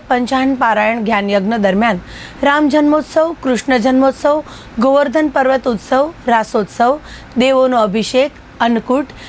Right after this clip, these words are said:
તથા આરતી સાથે આશીર્વચન પ્રસંગોમાં હરિભક્તો ઉમટ્યા હતા.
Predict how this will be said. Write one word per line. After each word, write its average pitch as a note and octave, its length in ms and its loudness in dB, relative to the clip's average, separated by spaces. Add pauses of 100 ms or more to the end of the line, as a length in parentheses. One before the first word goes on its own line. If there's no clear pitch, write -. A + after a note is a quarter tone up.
(160)
તથા C#4+ 200 2
આરતી C4+ 440 -2
સાથે C#4 480 -2 (340)
આશીર્વચન C4 680 0
પ્રસંગોમાં G#3+ 680 0 (360)
હરિભક્તો D4 580 0
ઉમટ્યા G#3+ 300 0
હતા. G3 340 -2